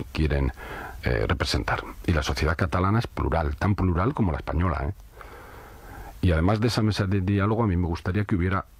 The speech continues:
también un diálogo en Cataluña, entre catalanes y catalanas. Porque no, no vale exigir diálogo y acercamientos y encuentros con,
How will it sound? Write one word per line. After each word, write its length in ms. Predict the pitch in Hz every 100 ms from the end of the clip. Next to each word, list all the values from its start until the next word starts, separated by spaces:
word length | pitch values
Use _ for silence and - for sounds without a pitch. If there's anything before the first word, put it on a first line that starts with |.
| - -
también 520 | - 78 82 104 71 60
un 140 | - 85
diálogo 300 | 73 73 73
en 80 | 69
Cataluña, 560 | - 90 90 117 80 - -
entre 200 | 101 -
catalanes 680 | - - 69 92 107 - - - - - - -
y 80 | 82
catalanas. 640 | 85 80 76 107 110 - - - - - - - - - - - - -
Porque 240 | 90 78 78
no, 260 | 78 90
no 100 | 90
vale 300 | 95 104 104
exigir 600 | 87 - - 80 - 104 85
diálogo 400 | 85 113 104 95
y 60 |
acercamientos 600 | 85 - - 90 120 98
y 60 | 80
encuentros 480 | 82 113 120 80 69
con, 220 | 73 67